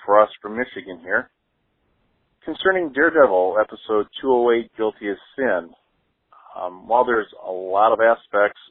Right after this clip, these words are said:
of this episode that are worthy of discussion, I wanted to address just one small point.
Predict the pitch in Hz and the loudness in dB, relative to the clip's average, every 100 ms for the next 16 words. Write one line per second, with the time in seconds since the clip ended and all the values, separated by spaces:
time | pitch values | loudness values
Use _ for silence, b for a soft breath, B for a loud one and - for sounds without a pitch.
0 | _ - 98 95 95 92 98 95 98 95 | _ -8 -4 -4 -6 -6 -4 -4 -8 -10
1 | 92 95 92 87 98 95 95 - - - | -8 -6 -6 -6 -6 -6 -8 -12 -16 -2
2 | 110 - 90 - b b b b b - | -2 -2 -10 -20 b b b b b -2
3 | 131 160 156 - 135 110 117 113 - 117 | 2 2 2 -2 -4 -2 -2 -2 -4 -14
4 | - _ 90 90 104 113 - 104 101 - | -14 _ _ -6 -6 -6 -8 -2 -2 -2
5 | - 107 87 | -4 -6 -6